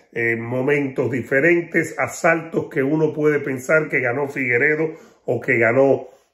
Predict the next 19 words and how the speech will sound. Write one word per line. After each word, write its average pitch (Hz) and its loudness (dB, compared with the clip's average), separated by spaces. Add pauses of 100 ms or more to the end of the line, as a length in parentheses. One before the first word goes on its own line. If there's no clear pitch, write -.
(240)
esto, 113 0 (320)
eh, 104 -6 (640)
Brandon 143 2
Moreno, 175 2 (640)
pero 101 -6
que - -10
puede 131 2
ir 143 -8
para 101 -4
el 101 -8
otro 101 -10
lado. 87 -8
Yo 139 2
tuve 147 2
la 135 2
pelea 120 -2
tres 127 0
a 123 4
dos 139 4